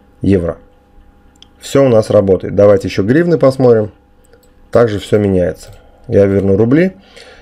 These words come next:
И если вы хотите модуль повесить выше меню, я надеюсь, вообще вы знаете, как это делается. Если нет,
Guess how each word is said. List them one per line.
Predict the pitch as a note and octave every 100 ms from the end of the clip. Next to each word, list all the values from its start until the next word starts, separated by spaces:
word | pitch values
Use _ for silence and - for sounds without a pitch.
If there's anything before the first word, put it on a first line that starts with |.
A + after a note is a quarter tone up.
| -
И | C#3+
если | B2+ B2+ B2+
вы | A2
хотите | - G#2+ A#2 -
модуль | G#2 A2 F#2 F2+
повесить | G#2 G2+ G#2 F#2 - - -
выше | F2+ A#2+ F#3 - F#2+ - _ -
меню, | G2+ G2+ G2+ E2+ - _ - - -
я | G2
надеюсь, | G2+ G#2 G2+
вообще | G#2+ - G2+
вы | F#2
знаете, | G2+ A2 F#2+
как | - G2
это | F#2
делается. | G2+ E3 F3+ - F#2
Если | F2+ G2 - G#2+
нет, | B2 E3+